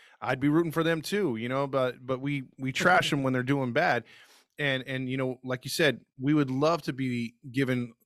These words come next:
love and shout outs to Adell 'cause we want him to succeed. We want him to be, resemble somewhat of the player they thought he could be. But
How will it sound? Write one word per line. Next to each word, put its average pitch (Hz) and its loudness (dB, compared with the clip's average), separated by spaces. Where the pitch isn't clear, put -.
love 127 6
and 113 0
shout 120 2
outs 113 -2
to 127 -6
Adell 110 -2
'cause 113 -10
we 120 -2
want 143 2
him 131 0
to 117 0
succeed. 113 -4
We 113 0
want 135 0
him 143 0
to 127 0
be, 117 -4
resemble 123 0
somewhat 143 -2
of 127 -4
the 120 0
player 131 2
they 120 2
thought 120 0
he 127 -4
could 110 -6
be. 143 -4
But 151 2